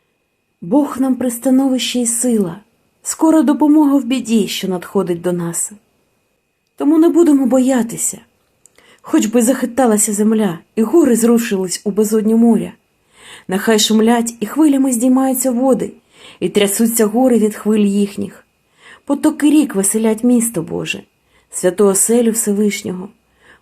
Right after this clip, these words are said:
Бог посеред нього, воно не захитається. Бог допоможе йому зранку. Стривожилися народи, захиталися царства. Всевишній подав голос свій, і похитнулася земля.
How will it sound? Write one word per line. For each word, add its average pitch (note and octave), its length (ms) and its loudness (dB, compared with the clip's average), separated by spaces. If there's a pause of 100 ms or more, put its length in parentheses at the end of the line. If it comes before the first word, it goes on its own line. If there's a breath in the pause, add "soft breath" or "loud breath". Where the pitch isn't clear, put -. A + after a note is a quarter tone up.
Бог C#4+ 300 0
посеред G#3 420 0
нього, G#3 360 2 (180)
воно G#3+ 280 2
не G#3+ 120 0
захитається. A3+ 840 -6 (680 soft breath)
Бог A3+ 260 2
допоможе A#3+ 580 2
йому G3+ 220 2
зранку. G#3 520 -2 (840)
Стривожилися A#3 760 2
народи, A3+ 500 2 (240)
захиталися A#3+ 720 -4
царства. A3 560 -4 (800)
Всевишній C4 560 0
подав A#3 320 2
голос G#3+ 360 0
свій, - 340 -10 (340)
і G3 60 -6
похитнулася F#3+ 840 -2
земля. D#3+ 360 -10